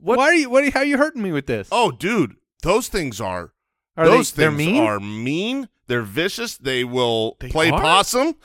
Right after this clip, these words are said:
Speaker 3: They'll think that you got 'em. They'll go through your garbage. They're gonna wreak havoc.
Speaker 2: Now, Brooks, Brooks has chimed in with a note.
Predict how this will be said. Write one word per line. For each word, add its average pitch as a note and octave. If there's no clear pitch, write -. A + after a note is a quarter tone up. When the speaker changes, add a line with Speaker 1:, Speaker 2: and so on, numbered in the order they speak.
Speaker 3:
They'll D#3+
think F#3+
that F3+
you E3
got D3+
'em. D#4
They'll E3
go F#3
through F#3
your B2+
garbage. F3+
They're F#3
gonna F#3
wreak E3
havoc. A3+
Speaker 2:
Now, F#3
Brooks, G3
Brooks F#3
has F3+
chimed D#3+
in D3
with C#3
a C3
note. C3+